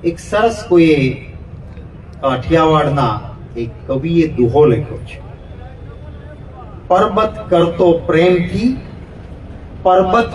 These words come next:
કરતો પ્રેમથી, બળદને પણ કહે બાપ,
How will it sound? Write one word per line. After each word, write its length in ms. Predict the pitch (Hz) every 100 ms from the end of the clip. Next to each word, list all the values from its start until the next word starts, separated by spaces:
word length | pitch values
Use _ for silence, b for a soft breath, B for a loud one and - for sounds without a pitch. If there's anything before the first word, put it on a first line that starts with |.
| 226
કરતો 440 | 196 180 - 185
પ્રેમથી, 960 | 180 185 170 180 180 170 214 240 - - - - 120
બળદને 600 | 156 226 262 254 269 254
પણ 180 | 226 190
કહે 280 | 185 160
બાપ, 340 | 143 135 127